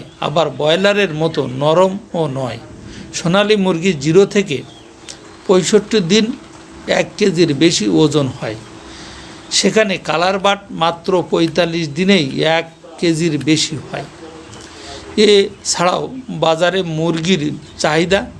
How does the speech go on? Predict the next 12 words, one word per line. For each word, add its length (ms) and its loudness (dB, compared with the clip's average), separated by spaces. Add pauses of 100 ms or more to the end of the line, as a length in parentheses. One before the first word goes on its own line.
(100)
অন্য 380 -2 (100)
যে 240 4
কোনো 280 2 (340)
জাতের 340 0
মুরগির 420 -2 (200)
চেয়ে 260 2 (120)
অনেক 320 0
বেশি। 240 -6 (1080)
নাহিদ 360 0
গাজী 220 4
আরও 240 2
জানান, 400 -4